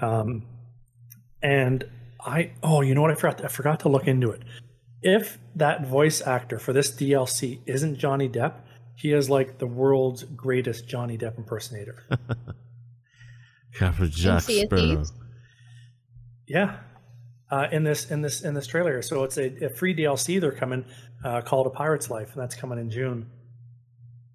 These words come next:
Speaker 1: And it's, it looks good. I mean, it looks awesome.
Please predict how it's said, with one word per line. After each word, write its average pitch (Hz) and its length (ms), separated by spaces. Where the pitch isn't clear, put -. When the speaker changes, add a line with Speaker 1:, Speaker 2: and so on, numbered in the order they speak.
Speaker 1:
And 120 180
it's, - 460
it 170 80
looks 233 220
good. 220 360
I 131 80
mean, 147 120
it 139 120
looks 165 200
awesome. 160 480